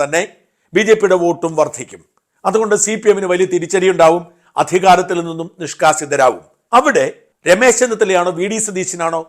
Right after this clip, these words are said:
കൂടുതൽ ശക്തിയുള്ള നേതാവ്, കൂടുതൽ മുഖ്യമന്ത്രി സാധ്യതയുള്ള നേതാവ് എന്ന ചോദ്യം അണികൾക്കിടയിൽ പോലും ഉയർന്നു വരുന്നുണ്ട്. ഈ ചർച്ച കൊഴുപ്പിച്ചത് സുകുമാരൻ നായർ ദീർഘകാലത്തെ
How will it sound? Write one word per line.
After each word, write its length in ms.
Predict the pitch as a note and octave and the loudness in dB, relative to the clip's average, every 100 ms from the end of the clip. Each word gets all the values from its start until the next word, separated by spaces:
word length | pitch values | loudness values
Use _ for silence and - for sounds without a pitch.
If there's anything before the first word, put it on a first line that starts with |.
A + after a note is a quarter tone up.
| _ _ _ | _ _ _
കൂടുതൽ 360 | G#3 A#3 G#3+ G3 G3+ - | -4 0 2 2 0 -2
ശക്തിയുള്ള 500 | G3 G3 - B3 G#3 F3+ | 0 -2 -4 0 2 2
നേതാവ്, 380 | F3 E3+ D#3+ C#3+ F#2+ _ _ _ - | 2 4 4 2 -4 _ _ _ 0
കൂടുതൽ 300 | G3+ G#3 G3+ F#3+ | 2 4 2 -2
മുഖ്യമന്ത്രി 420 | F#3 A#3 A3 G3+ - | -4 -4 -2 -2 2
സാധ്യതയുള്ള 460 | F3+ F3 F3 E3+ E3 | 0 0 -6 -4 -2
നേതാവ് 360 | E3 E3 D#3+ E3 | 0 2 2 -2
എന്ന 100 | D#3+ D3 | -6 -6
ചോദ്യം 280 | E3 D#3+ - _ _ _ - | -4 -2 -4 _ _ _ -4
അണികൾക്കിടയിൽ 580 | D#3+ F3+ F#3+ F#3 E3 E3 D#3+ | -2 0 -2 -4 -4 -6 -6
പോലും 200 | D#3 D3+ - | -8 -8 -4
ഉയർന്നു 280 | E3 E3 E3 | -2 0 0
വരുന്നുണ്ട്. 340 | D#3+ E3 E3+ - _ _ _ B3 | 0 0 -4 -6 _ _ _ -4
ഈ 20 | A3 | 4
ചർച്ച 260 | A#3+ A3 C4 B3 B3 | 4 4 4 2 2
കൊഴുപ്പിച്ചത് 600 | G#3+ A3 A3 B3 F#3 D3 G3+ - _ _ _ _ - | 2 2 0 -2 0 0 -2 -6 _ _ _ _ -4
സുകുമാരൻ 480 | A#3+ D4 C4+ B3 G3 | -2 4 4 4 2
നായർ 280 | E3 E3+ F#3 G#3+ _ F3 | 2 2 0 -4 _ 2
ദീർഘകാലത്തെ 760 | A3 A#3 A#3 G#3+ G3 F#3+ F#3 | 2 2 4 6 4 2 0